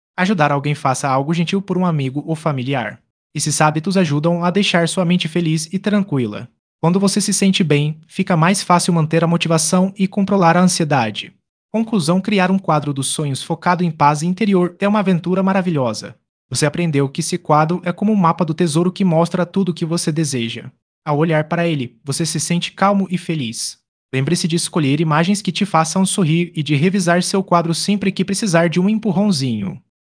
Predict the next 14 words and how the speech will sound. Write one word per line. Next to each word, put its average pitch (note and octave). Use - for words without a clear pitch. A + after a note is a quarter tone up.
Com E3
meditação F#3+
e F3+
exercícios F#3
de D3+
respiração, E3+
você F#3
pode G#3
cultivar F3+
a D#3+
paz D#3
dentro F3
de F3
você. D3+